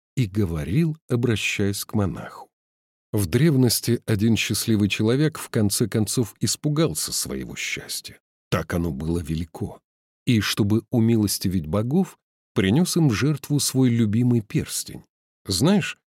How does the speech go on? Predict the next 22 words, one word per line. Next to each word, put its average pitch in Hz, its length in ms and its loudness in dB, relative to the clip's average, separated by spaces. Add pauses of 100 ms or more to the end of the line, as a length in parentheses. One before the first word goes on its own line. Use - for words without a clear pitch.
(260)
и 120 80 4
меня, 151 280 6
как 147 220 -4
Поликрата, 123 720 0 (220)
начинает 117 600 2
немножко 120 500 2
беспокоить 113 840 0
мое 95 320 2
счастье. - 760 -6 (540)
Мне 117 300 4
кажется 110 400 -2
странным, 117 540 0
что - 320 -4 (240)
от 107 200 -4
утра 107 340 2
до 123 220 2
ночи 85 420 -2 (380)
я 95 220 2
испытываю 139 680 0
одну 113 420 2
только 131 340 -2
радость. - 600 -6